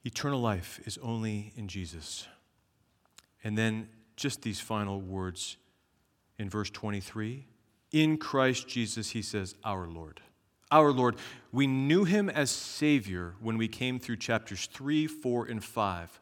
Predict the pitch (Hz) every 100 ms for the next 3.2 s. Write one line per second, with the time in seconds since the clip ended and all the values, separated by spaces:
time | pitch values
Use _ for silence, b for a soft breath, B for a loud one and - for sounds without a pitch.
0 | - 117 104 92 101 - 120 113 B B
1 | 131 120 - 170 185 - 135 117 110 117
2 | 113 98 104 101 - - - 117 85 73
3 | -